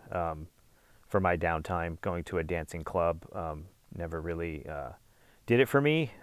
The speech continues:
Um, but, uh, so they all went to, out, out to a club,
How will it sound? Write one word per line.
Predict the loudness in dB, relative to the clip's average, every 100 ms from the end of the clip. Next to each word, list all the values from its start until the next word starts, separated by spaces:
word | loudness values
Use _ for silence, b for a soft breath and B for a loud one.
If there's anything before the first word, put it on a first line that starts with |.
| -6
Um, | -2 -2 -6 -10 -16 b b b b b _ 6
but, | 8 8 4
uh, | -10 -12 -10
so | 2 10
they | 12
all | 12 12
went | 8
to, | 4
out, | 2 2 -2
out | -4 -2
to | -2
a | -2
club, | 2 4 4